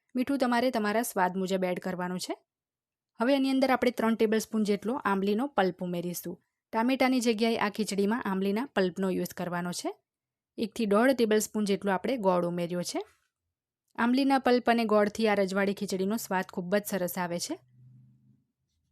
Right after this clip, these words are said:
હવે આપણે બસ એના ઉપર ઢાંકણ મૂકીને બે મિનિટ આ ખીચડીને થવા દઈશું.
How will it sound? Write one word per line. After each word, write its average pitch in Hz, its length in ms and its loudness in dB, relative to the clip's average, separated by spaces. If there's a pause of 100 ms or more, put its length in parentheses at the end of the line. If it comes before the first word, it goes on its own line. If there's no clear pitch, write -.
(120)
હવે 240 140 4
આપણે 240 260 2
બસ 220 240 0
એના 214 280 -2
ઉપર 202 140 0
ઢાંકણ 190 420 -2
મૂકીને 226 320 -2
બે 190 180 2
મિનિટ 196 280 -2
આ 185 60 -4
ખીચડીને 190 460 -6
થવા 180 300 -4
દઈશું. 170 360 -8